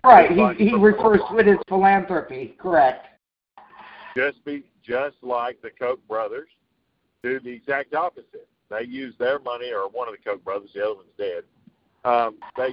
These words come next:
Speaker 2: use their money to basically counterbalance anything George Soros does. Okay? Now, should money run everything? No.
Speaker 1: I was
Speaker 2: Okay.
Speaker 1: gonna say George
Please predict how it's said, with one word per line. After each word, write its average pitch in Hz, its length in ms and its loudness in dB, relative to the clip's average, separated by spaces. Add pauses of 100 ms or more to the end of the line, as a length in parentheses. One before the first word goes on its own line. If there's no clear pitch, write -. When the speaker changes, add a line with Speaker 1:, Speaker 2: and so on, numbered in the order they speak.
Speaker 2:
use 143 300 -10 (100)
their 127 220 -4
money 135 500 -10 (920)
to 135 640 2
basically 135 640 -12 (120)
counterbalance 139 840 -12 (280)
anything 139 420 -12
George 123 300 -4
Soros 127 240 0 (100)
does. 92 140 -10 (1700)
Okay? 113 260 -4 (2000)
Now, 135 320 -4 (160)
should 143 200 0
money 143 260 0
run 135 240 -2
everything? 156 500 -8 (160)
No. 131 260 -4 (1200)
Speaker 1:
I 214 100 10
was 226 180 6
Speaker 2:
Okay. 233 100 6
Speaker 1:
gonna 202 200 4
say 226 200 6
George 226 320 4